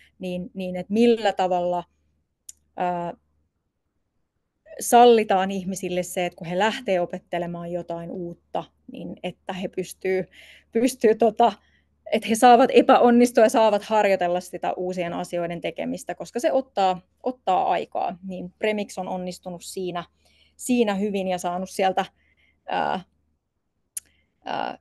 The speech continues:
he-, siitä, että hen-, henkilöstö, <laughs> henkilöstö ahdistui tästä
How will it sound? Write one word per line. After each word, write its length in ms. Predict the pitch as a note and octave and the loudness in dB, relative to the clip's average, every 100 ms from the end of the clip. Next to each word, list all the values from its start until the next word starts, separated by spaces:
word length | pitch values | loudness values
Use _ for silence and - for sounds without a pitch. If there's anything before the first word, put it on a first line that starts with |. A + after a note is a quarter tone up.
| G3+ | -4
he-, 180 | - - - | -4 -6 -8
siitä, 340 | - A#3+ G#3+ | 0 2 2
että 120 | G#3 | 2
hen-, 240 | A#3+ A#3+ A3+ | 2 2 4
henkilöstö, 520 | B3+ A#3+ B3 C#4 - D4 B3+ | 4 6 2 2 0 0 0
<laughs> 180 | C#4 C#4 | 0 4
henkilöstö 500 | C#4+ C#4 B3 - - | 4 6 4 2 2
ahdistui 440 | B3+ D#4 A#3+ A#3 | 2 2 -2 -4
tästä 300 | G#3 A3 - | -6 -4 -4